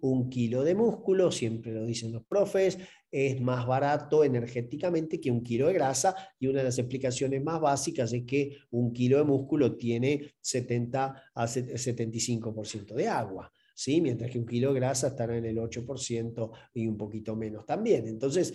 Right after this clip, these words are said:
la verdad que por algo es a-, más barato energéticamente hacer un kilo de gra-, de músculo, perdón, que hacer un kilo de grasa, ¿no? Y aquí se los, se los muestro también,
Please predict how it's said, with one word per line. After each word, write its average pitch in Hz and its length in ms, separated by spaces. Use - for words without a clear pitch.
la 113 180
verdad 127 240
que 151 120
por 123 320
algo 143 400
es 165 400
a-, 110 280
más 117 280
barato 117 380
energéticamente 120 720
hacer 113 220
un 110 160
kilo 117 240
de 120 120
gra-, 117 280
de 113 200
músculo, 117 440
perdón, 120 260
que 123 100
hacer 113 240
un 110 140
kilo 113 280
de 107 140
grasa, - 340
¿no? 185 220
Y 254 440
aquí 135 520
se - 180
los, 120 360
se 120 100
los 107 140
muestro 127 640
también, 165 500